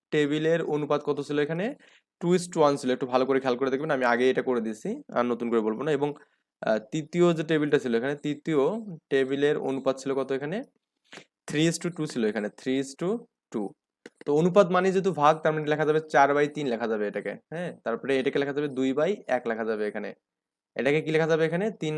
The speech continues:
by দুই লেখা যাবে এখানে। এভাবে আমরা এখানে লিখতে পারবো। এখন কথা হচ্ছে, আমি যদি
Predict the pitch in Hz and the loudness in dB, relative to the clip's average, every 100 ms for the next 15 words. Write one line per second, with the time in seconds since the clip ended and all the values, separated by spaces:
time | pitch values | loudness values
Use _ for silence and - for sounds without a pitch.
0 | 156 180 139 135 117 113 110 107 107 117 | 0 0 0 0 0 0 0 -2 -4 -4
1 | 151 165 160 160 180 196 135 131 110 98 | -2 0 4 4 6 6 8 10 8 4
2 | - _ _ _ _ _ - - - - | -4 _ _ _ _ _ -20 -20 -20 0
3 | - - 208 185 170 202 196 170 185 262 | 2 6 6 8 8 8 8 6 6 4
4 | _ _ _ _ _ _ _ _ _ - | _ _ _ _ _ _ _ _ _ -20
5 | - - _ _ _ 131 143 160 | -20 -20 _ _ _ -2 0 4